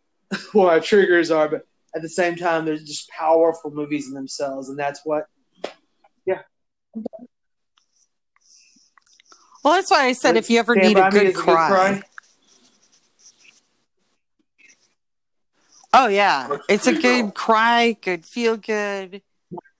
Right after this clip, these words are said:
Speaker 2: It's
Speaker 3: Yeah.
Speaker 2: basically one of those
Speaker 3: My
Speaker 2: movies that you just need to make
Speaker 1: Yeah.
Speaker 2: yourself
Speaker 1: When,
Speaker 2: cry
Speaker 1: yeah,
Speaker 2: so you
Speaker 1: I have
Speaker 2: feel
Speaker 1: those
Speaker 2: better.
Speaker 1: moments.
Speaker 3: That's my
Speaker 1: There,
Speaker 3: cry
Speaker 1: there's,
Speaker 3: movie.
Speaker 1: there's, there's,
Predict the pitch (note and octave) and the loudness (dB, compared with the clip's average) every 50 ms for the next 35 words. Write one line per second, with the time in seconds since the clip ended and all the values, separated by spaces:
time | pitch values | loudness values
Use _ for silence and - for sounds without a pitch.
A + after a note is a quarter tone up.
0 | _ _ _ _ _ _ _ _ _ _ _ _ _ - - - - - - _ | _ _ _ _ _ _ _ _ _ _ _ _ _ -18 -14 -14 -14 -16 -18 _
1 | _ _ _ _ _ _ - - - - A#3+ C4 C4 - - C#4+ D4+ - - - | _ _ _ _ _ _ -20 -20 -12 -6 -6 -6 -6 -6 -6 -6 -4 -4 -4 -4
2 | F#4+ F#4+ - B3+ C4+ C4 B3+ B3 A3+ G3+ A#3 A#3+ B3+ C4 A#3 B3+ B3 A3+ - - | -4 -8 -10 -10 -10 -10 -10 -10 -12 -10 -10 -10 -10 -10 -10 -10 -8 -8 -8 -8
3 | G3+ G3+ G3 F#3+ G#3+ G#3 G#3 G3+ - - G3 F#3 F#3 F3+ F3+ - - - E3 - | -8 -10 -10 -10 -12 -12 -12 -14 -12 -10 -8 -6 -6 -8 -8 -12 -14 -16 -14 -14
4 | G3 G3 F#3+ - - _ _ _ _ _ _ _ _ _ _ _ _ _ _ _ | -14 -14 -14 -14 -16 _ _ _ _ _ _ _ _ _ _ _ _ _ _ _
5 | _ _ _ _ _ E3+ F#3+ G3+ A3+ B3 B3+ B3+ G#3+ - - A#3 G3+ G#3 A3 B3+ | _ _ _ _ _ -18 -12 -8 -6 -6 -6 -6 -6 -8 -10 -10 -8 -6 -6 -4
6 | A#3+ F3 F3 E3+ E3 D#3+ D3+ D3 A3+ G3+ G3+ G3 - _ - G#3 E3+ F3 A#3+ A#3+ | -2 0 2 4 4 4 4 2 2 0 -2 -2 -6 _ -12 -6 -4 0 2 4
7 | F#3 F#3+ F#3+ F3+ F3+ F3+ - G#3 F3 F#3 F#3+ G#3+ A3+ G#3+ A3+ G#3+ F#3 F3 E3 E3 | 4 6 4 4 2 0 -2 -2 -2 0 2 2 2 2 2 0 0 -2 -4 -6
8 | D#3+ E3 E3 E3+ E3+ - - - - _ _ _ _ _ _ _ _ _ _ _ | -6 -6 -8 -10 -10 -14 -20 -20 -20 _ _ _ _ _ _ _ _ _ _ _
9 | _ _ _ _ _ _ _ _ _ _ - C3+ C#3 - - C3 B2+ C3 C3 - | _ _ _ _ _ _ _ _ _ _ -12 -10 -10 -10 -10 -10 -10 -10 -10 -8
10 | - E3 F3+ F#3 F3+ F#3+ F#3 - - - F#3+ F#3+ F#3 - - - G3 - F#3 F#3 | -4 -2 -2 0 0 0 0 -2 -2 -2 -2 -2 -2 -4 -6 -6 -4 -4 -4 -4
11 | - - _ | -8 -16 _